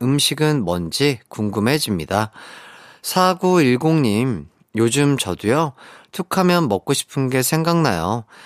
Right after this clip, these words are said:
그래서 어제는 호떡에 바닐라 아이스크림을 얹어서 먹었더니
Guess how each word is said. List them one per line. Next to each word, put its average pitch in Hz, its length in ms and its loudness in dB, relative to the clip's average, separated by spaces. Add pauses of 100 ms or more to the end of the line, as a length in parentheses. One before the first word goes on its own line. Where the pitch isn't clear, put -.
(260)
그래서 160 340 2
어제는 135 520 0
호떡에 147 840 -2
바닐라 135 480 0
아이스크림을 120 680 0
얹어서 104 520 -2
먹었더니 107 800 -2